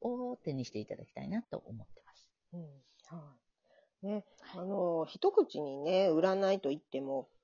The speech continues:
Speaker 2: まあ、ご相談内容に適した占い方っていうのがあって、どれを使うと、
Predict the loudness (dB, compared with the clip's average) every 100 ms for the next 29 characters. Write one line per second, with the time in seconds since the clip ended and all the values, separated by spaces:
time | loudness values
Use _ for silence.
0 | _ -4 -2 -2 -2 2 4 6 6 4
1 | 4 6 6 4 2 0 0 0 0 4
2 | 4 4 2 0 -2 2 0 0 -4 -2
3 | -2 -6 -10 -14 -14 _ 4 4 2 _
4 | _ _ _ 4 6 6 4 2 0 4
5 | 4 4 4 6 6